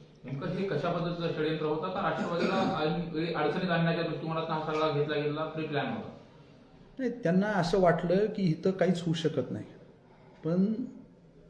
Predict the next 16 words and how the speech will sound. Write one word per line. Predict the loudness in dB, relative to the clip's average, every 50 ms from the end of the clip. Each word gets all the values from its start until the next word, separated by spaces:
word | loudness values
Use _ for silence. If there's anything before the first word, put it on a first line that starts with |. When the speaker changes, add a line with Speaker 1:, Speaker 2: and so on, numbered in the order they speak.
| -8 -2
Speaker 2:
त्यांनी | 0 2 2 4 4 6 6 4 4 2 -2 -4 -6 -8 -8 -4
निर्णय | -2 0 2 4 4 4 4 6 4 4
तशा | 4 4 2 4 6 4 4 4 2 -2 -8 -8 -6 -6
एकदम | -4 0 2 4 4 6
आविर्भावामध्ये | 6 6 6 8 8 8 8 8 8 6 6 6 6 4 6
घेतला | 6 4 4 4 2 0 -2 -4 -8 -14 -18 -20 -20 -20 -20 -20 -20 _ _ -16 -10 -8
की | -6
सगळंच | -6 0 2 4 10 12 12 12 12 12 12 10 8
इथं | 10 12 12 12 12
ठप्प | 12 12 10 8 12 12 12
होऊन | 12 12 12 12 12 12
जाईल. | 12 10 8 4 0 -4 -10 -12 -16 -20 -20 -20 -20 -20 -20 -12 -8
पण | -4 0
मी | 0 0
सांगितलं, | 2 2 2 4 4 4 2 2 2 2 2 2 -2 -8 -12 -16 -20 -20 -20 -20 -20 -20 -20 -20 -20 -20 -20 -8 -6
इत-, | -6 -6 -4 -8